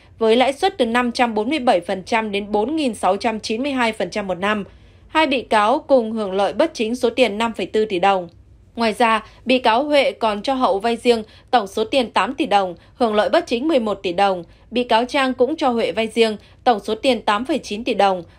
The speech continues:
hưởng lợi tổng số tiền hơn bảy phẩy ba tỷ đồng. Việc cho vay đều diễn ra trong thời gian ngắn, chỉ vài tháng. Đến tháng mười năm hai nghìn không trăm hai mươi mốt,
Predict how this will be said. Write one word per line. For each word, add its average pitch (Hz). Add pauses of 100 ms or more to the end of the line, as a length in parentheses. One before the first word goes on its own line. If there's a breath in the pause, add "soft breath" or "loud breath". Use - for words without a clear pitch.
hưởng 220
lợi 208
tổng 208
số 214
tiền 247
hơn 226
bảy 202
phẩy 180
ba 208
tỷ 202
đồng. 175 (340 soft breath)
Việc 247
cho 302
vay 269
đều 214
diễn 233
ra 247
trong 233
thời 196
gian 220
ngắn, 202
chỉ 226
vài 175
tháng. 185 (460 soft breath)
Đến 240
tháng 269
mười 285
năm 262
hai 269
nghìn 233
không 254
trăm 233
hai 220
mươi 214
mốt, 294